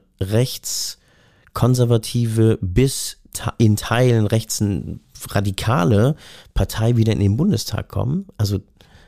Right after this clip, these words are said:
dorthin, wo sie nach dem Zweiten Weltkrieg einfach noch nicht war. Ähm, und diese Erkenntnis, dass das jetzt soweit ist, zusammen mit meinem Background und der Geschichte, die ich mitbringe in dieses Land,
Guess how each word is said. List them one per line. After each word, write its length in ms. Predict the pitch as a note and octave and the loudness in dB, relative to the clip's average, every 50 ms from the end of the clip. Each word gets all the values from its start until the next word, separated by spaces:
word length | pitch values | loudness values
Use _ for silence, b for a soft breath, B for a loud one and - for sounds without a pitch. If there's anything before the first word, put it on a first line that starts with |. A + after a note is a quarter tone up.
| b b _ _ | b b _ _
dorthin, 600 | G2+ G2+ A2+ A2+ - - A#2 A#2 B2 B2 A#2+ B B B B B B B B B B B B - | 2 2 2 0 0 0 0 2 2 0 0 B B B B B B B B B B B B 0
wo 140 | G#2+ G#2 | 0 2
sie 120 | G2 G2+ G2 | 2 4 2
nach 160 | G2+ G#2 G2+ | 2 2 2
dem 180 | - A2 G#2 F#2+ | 2 0 0 2
Zweiten 300 | - G#2 G2+ - - G#2 | 2 0 0 0 0 2
Weltkrieg 480 | G2+ G2+ - - - A2 G#2 - - | 0 0 0 0 -2 -2 -2 0 -2
einfach 380 | - G2+ G2+ G#2 G2 - - - _ | -2 0 0 0 -2 -2 -8 -10 _
noch 160 | - G#2+ G2+ G#2 | 0 2 4 4
nicht 240 | A2 G#2+ G#2 G2 | 4 2 2 2
war. 320 | A2 A#2+ B2 A2+ C3 G3 A3 B B B B B B B B B B B _ | 2 2 2 2 2 0 -2 B B B B B B B B B B B _
Ähm, 380 | G#2+ G#2+ G2+ G2 G2+ G2+ G#2+ - - | 0 2 2 4 2 2 0 -2 0
und 160 | - G2+ F#2+ - | 0 0 2 2
diese 240 | D#3 D#3 C#3+ - | 0 0 0 -2
Erkenntnis, 880 | - - - - - D#3 G3+ A3+ - - F#2+ F2+ G2+ G#2+ - - - - | -4 -6 -4 -2 0 0 0 0 -2 -2 0 0 0 -2 -4 -8 -12 -8
dass 180 | - G#2 G#2 - | -6 -6 -6 -2
das 280 | - G2+ - - - - | -2 -4 -4 -2 -2 -4
jetzt 160 | G#2 - - | -4 -2 -2
soweit 340 | G#2 F#2+ F#2+ G2 A2 - - | -2 -2 -2 -2 -4 -6 -6
ist, 520 | - - D3 D3 D#3 - - - - B B B B B B B B | -2 0 0 0 0 -2 -6 -8 -10 B B B B B B B B
zusammen 420 | - - G#2 G2+ G#2+ A2+ C3 B2 | -4 -2 0 2 2 2 2 2
mit 160 | A#2 A#2 - | 2 2 2
meinem 320 | B2 A2+ A2 G#2+ G2 G2 A2 | 2 2 4 4 2 2 2
Background 480 | C#3+ F3+ - - A2+ G2 G2+ G2 - | 0 -2 0 0 0 2 2 0 0
und 60 | G2+ G2 | 0 0
der 80 | G2 | 0
Geschichte, 420 | F#2+ F#2+ - - F#3+ - - - - | -2 -2 -4 -4 -4 -4 -4 -4 -4
die 80 | - | -4
ich 80 | G2+ F#2+ | -4 -2
mitbringe 520 | G2 F2+ - - - - G2+ G2 G#2 - | -2 -2 -2 -4 -4 -4 -2 -2 -4 -2
in 180 | - A#2 C3 C3 | 2 2 4 4
dieses 340 | A2+ G2 F2 F#2 F#2 - - | 4 2 0 0 -2 -2 -2
Land, 420 | F2 F#2 A2+ C#3+ E3 - - | -2 0 0 -2 -2 -4 -8